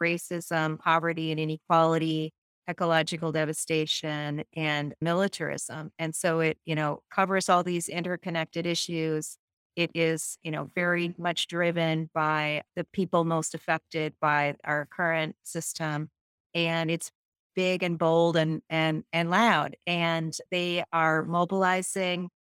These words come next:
low income and low wage people to get engaged in the election and make sure that their issues and their voices are heard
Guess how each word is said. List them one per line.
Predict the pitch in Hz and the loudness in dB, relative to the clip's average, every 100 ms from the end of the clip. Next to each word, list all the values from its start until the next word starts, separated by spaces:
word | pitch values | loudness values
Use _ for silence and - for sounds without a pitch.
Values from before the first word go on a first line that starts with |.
| _ _ - | _ _ 0
low | 175 180 | 4 4
income | 180 180 185 175 170 | 2 0 2 4 2
and | 160 | 2
low | 165 170 | 2 2
wage | 180 175 - - | 0 0 -4 -4
people | 208 175 180 175 170 170 170 | -4 -2 2 4 4 4 0
to | - 156 143 - _ _ | 2 2 2 -2 _ _
get | 175 | -4
engaged | 180 175 180 180 180 - | -2 0 0 0 -4 -4
in | 170 | -2
the | 165 165 | 0 2
election | 160 175 - 208 214 | 2 0 0 0 0
and | 214 165 165 165 | 0 -2 -4 -2
make | 165 - | -4 -2
sure | 180 170 | -2 -2
that | 160 156 | -2 -2
their | 170 165 | -2 0
issues | 170 - 180 180 180 180 | -2 -6 -4 -6 -6 -8
and | - 160 160 | -8 -6 -2
their | 160 | -2
voices | 160 165 - 185 175 - | -2 -4 -4 -6 -6 -2
are | 165 | -2
heard | 160 165 175 185 | 2 0 2 -2